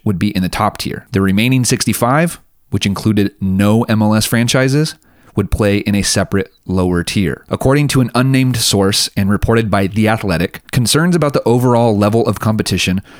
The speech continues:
were the main motivation for putting M L S teams into their own division.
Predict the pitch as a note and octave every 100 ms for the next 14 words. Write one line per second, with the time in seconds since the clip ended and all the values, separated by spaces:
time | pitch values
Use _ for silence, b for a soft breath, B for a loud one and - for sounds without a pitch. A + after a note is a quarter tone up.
0 | B A2 A2 A2+ G#2+ A2+ B2+ C3 B2+ A#2
1 | F#2 F2+ G2+ G2 - G#2+ G#2 G#2+ A2+ A2+
2 | - - - F3+ - G#2 A2 A#2+ G#2+ G#2+
3 | - F2+ F2+ E2+ G#2+ - B1